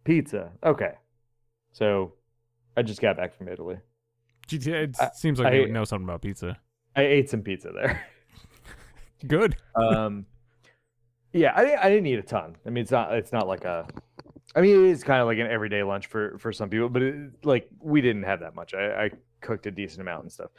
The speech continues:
Speaker 2: Mm-hmm.
Speaker 1: Um, but I had it, I think, three times while I was there.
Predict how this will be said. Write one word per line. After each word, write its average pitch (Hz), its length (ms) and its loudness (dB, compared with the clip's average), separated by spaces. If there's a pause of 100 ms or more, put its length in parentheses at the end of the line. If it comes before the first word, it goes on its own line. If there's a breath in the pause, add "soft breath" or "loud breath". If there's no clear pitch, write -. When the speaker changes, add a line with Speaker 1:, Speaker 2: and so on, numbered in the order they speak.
Speaker 2:
Mm-hmm. 143 260 2
Speaker 1:
Um, 110 520 2 (880 soft breath)
but 117 360 2
I 151 60 4
had 196 140 6
it, 175 260 0
I 135 60 -4
think, 127 240 -8
three 151 180 -6
times 156 380 0
while 160 140 4
I 160 40 4
was 156 140 -2
there. 170 360 -4